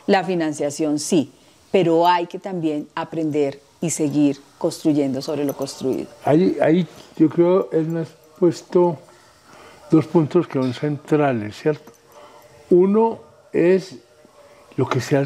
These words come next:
Speaker 2: llamado tradicionalmente la cobertura, ¿cierto? Y la cobertura es muy desigual, es muy
Speaker 1: Muy
Speaker 2: desigual por
Speaker 1: desigual.
Speaker 2: regiones, es muy desigual por sectores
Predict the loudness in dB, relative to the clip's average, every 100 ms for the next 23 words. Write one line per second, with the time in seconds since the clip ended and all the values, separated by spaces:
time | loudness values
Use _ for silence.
0 | 0 0 0 0 0 -2 -2 -6 -6 -6
1 | -6 -6 -6 -4 -6 -6 -12 -6 -4 -4
2 | -8 -12 0 2 2 0 -10 -4 -4 -4
3 | -14 -20 _ _ -20 -20 -20 -20 -20 -20
4 | -20 -20 0 4 4 4 0 0 -2 -4
5 | -4 -4 -2 -2 -2 -4 2 0 0 -4
6 | -4 0 2 2 2 0 -2 0 0 0
7 | -2 2 2 2 0 0 0 -2 0 -2
8 | 0 -2 0 -4 -2 0 0 0 0 0
9 | 0 -2